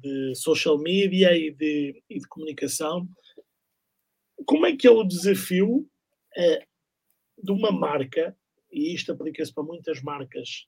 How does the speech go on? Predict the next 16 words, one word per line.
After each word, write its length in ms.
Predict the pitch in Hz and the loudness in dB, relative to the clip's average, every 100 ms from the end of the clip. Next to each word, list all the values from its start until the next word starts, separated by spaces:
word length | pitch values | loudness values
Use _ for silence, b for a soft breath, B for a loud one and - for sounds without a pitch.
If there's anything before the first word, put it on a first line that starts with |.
| - | -18
de, 800 | 131 127 120 123 - - - - 131 _ _ _ - - | -12 -12 -12 -12 -12 -12 -12 -14 -20 _ _ _ -18 -14
de 120 | 131 | -12
vinho, 400 | 113 135 160 139 | -4 -4 -4 -12
nós 180 | 135 117 - _ - | -16 -18 -20 _ -16
falamos 280 | 123 123 120 | -12 -10 -4
mais 160 | 127 | -2
de 180 | 117 113 | -2 -6
vinho, 160 | - 156 | -10 -10
mas 120 | 139 | -10
de 120 | - 127 | -12 -2
bebidas, 380 | 135 143 156 - _ B B B B B B _ _ _ _ _ - _ _ - - | 0 0 -2 -10 _ B B B B B B _ _ _ _ _ -20 _ _ -18 0
como 180 | 196 208 | 6 6
é 80 | |
que 100 | 196 | 6
uma 260 | 220 226 196 | 8 8 10
página, 560 | 202 185 - 190 196 | 10 10 8 6 4